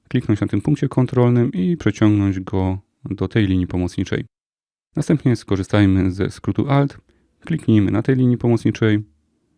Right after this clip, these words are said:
i wyprowadzamy kolejny środek. OK. I wykonajmy tą operację jeszcze w odniesieniu do tego pola.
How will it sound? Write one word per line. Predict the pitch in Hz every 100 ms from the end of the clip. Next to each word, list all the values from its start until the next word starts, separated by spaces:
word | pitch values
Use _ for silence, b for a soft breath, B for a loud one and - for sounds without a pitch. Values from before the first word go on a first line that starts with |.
| _ _ _ _ _ _ _ _ -
i | 269 185
wyprowadzamy | 135 110 98 92 98 95
kolejny | 90 95 92
środek. | - 95 90 - - _ _ _ _ _ _ _ _ _ -
OK. | - 147 156 156 160 _ _ _ _ _ _ _ _ _ _ -
I | 95
wykonajmy | 135 - 104 104 101
tą | - 101
operację | - 98 95 -
jeszcze | -
w | -
odniesieniu | 104 98 92 104 98 92
do | 92 92
tego | 98 95
pola. | - 92 -